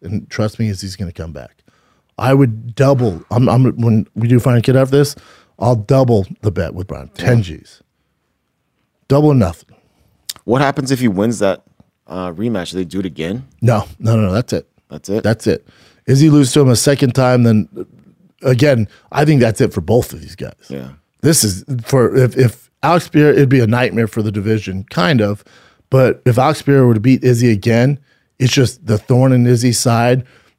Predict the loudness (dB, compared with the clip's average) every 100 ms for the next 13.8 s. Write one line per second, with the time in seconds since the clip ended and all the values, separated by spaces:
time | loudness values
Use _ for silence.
0 | -2 2 4 2 0 2 2 2 0 0
1 | 0 -2 0 2 2 2 0 0 0 2
2 | 2 0 2 2 2 2 2 2 2 0
3 | -10 _ _ _ _ 0 4 4 4 4
4 | 2 _ -6 0 0 -2 -2 -2 -2 0
5 | 0 2 0 0 0 -2 0 0 -2 -2
6 | -2 -2 -2 -4 -8 -6 -6 -6 -4 -2
7 | -2 -2 0 0 0 -2 -2 -2 -2 -6
8 | -8 -6 -6 -6 -6 -6 -6 -2 -2 -2
9 | -6 _ _ _ _ 2 4 4 2 2
10 | 2 2 2 2 0 -2 -2 -4 -4 -4
11 | -4 -6 _ _ _ _ -4 -2 0 -2
12 | -2 -4 -4 -2 -2 -4 -12 _ _ _
13 | _ _ _ -2 -2 -2 -6